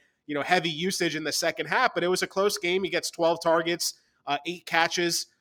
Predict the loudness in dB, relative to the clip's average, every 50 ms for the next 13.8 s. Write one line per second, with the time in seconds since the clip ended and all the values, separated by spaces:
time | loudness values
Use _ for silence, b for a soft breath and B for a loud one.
0 | _ _ _ 2 2 2 2 4 6 8 8 10 8 8 6 B B B B B
1 | B _ 2 2 4 4 4 2 0 -2 0 0 0 0 2 6 6 6 6 6
2 | 4 2 2 0 -4 -2 -2 -2 0 -2 -2 -2 -4 -2 2 4 4 4 4 2
3 | -2 -4 -4 -4 -2 0 -2 0 0 -2 -2 -2 0 2 2 2 2 0 0 0
4 | 0 0 0 -2 -4 -4 -4 -6 -6 -4 -2 -2 -2 -2 -4 -6 -8 -6 -4 -2
5 | -2 -2 -2 -4 -4 2 2 2 4 4 2 0 -2 b b b b b b 4
6 | 4 6 6 4 2 4 6 8 8 10 8 8 8 8 4 4 4 2 2 4
7 | 2 2 2 4 4 6 6 6 6 4 2 0 2 2 0 0 0 -2 -2 -2
8 | _ 0 0 0 2 0 -2 0 0 2 2 2 2 2 2 2 2 2 0 -4
9 | -4 -4 -4 -4 -2 -2 -2 -2 -2 -4 -2 0 0 0 0 0 0 -2 0 -2
10 | -2 -4 -4 -6 -6 -4 -2 -2 -2 0 -2 -4 -6 -10 _ _ _ _ _ _
11 | -4 -2 -2 2 4 2 2 2 0 -4 -4 -2 -2 0 0 0 0 0 -2 -4
12 | -2 0 0 0 0 0 -2 0 2 2 2 2 0 0 -2 0 -2 -2 -2 -2
13 | -4 -4 -2 -2 -2 -2 -2 -4 -6 -2 -2 0 4 4 2 2